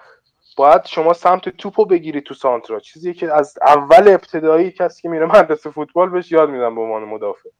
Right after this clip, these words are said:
تو تیر یک آقا شما میری سمت توپ، حواست تو پشتت هست، میری توپو می‌زنی، یه چنین حالتی. اونم مدل دفاع کردن آقای مگوایره، اونم قاطی کردنش با لوکشاه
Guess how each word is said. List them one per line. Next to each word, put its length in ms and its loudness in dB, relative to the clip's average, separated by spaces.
تو 100 -16
تیر 260 -6
یک 340 -2
آقا 200 0
شما 220 -6
میری 220 -8
سمت 340 -4
توپ، 440 -10
حواست 440 -6
تو 200 -16
پشتت 480 -16
هست، 380 -2
میری 200 -16
توپو 300 -10
می‌زنی، 420 -8
یه 180 -20
چنین 260 -18
حالتی. 420 -16
اونم 300 -4
مدل 300 -4
دفاع 340 -6
کردن 340 -2
آقای 180 -2
مگوایره، 600 -4
اونم 220 -4
قاطی 380 -4
کردنش 500 -6
با 120 -6
لوکشاه 580 -6